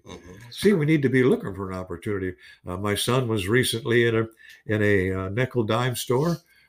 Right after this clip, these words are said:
Speaker 2: uh, in, uh, in our area, and, and some girl, uh, who works there, uh, mentioned to him something about God. And so Curtis picked up the, uh, mantle and, and he witnessed to her,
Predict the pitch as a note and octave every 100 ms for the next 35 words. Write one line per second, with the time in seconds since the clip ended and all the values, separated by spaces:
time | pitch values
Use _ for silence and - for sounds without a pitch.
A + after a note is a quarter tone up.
0 | - F2+ E2+ G#2+ G#2+ G2+ G2 F#2 - G#2
1 | G2 G2 A2+ A2+ A#2 B2+ D#3 E3 - -
2 | - _ G#2+ G2+ F#2 F#2+ - G2 F#2+ A2+
3 | A2 G#2 D3 F3 G#2 A2 _ _ _ _
4 | G2 F2 A#2 A2 A#3+ B3+ - G2 E2+ A2
5 | - _ _ _ - G2 A2 B2 - A#2+
6 | A2+ A2 _ _ _ - A2 F#2+ A#2+ A#2+
7 | A2+ - A#2+ B2 A2+ G#2 G#2 A2 - _
8 | G#2 C3 A#2+ E2 D2 D2 _ _ _ _
9 | _ _ G#2 F#2+ B2 G#2+ - C#3 C#3 -
10 | - - _ _ _ A#2+ A#2 B2+ C3+ B2+
11 | A#2+ B2 A#2+ D#3+ D#3+ A#2 A#2 - _ -
12 | G2 G2 G2 F#2 G2 A2+ A2 G#2+ G#2+ D3
13 | B2+ B2 - G#2+ G#2+ D3+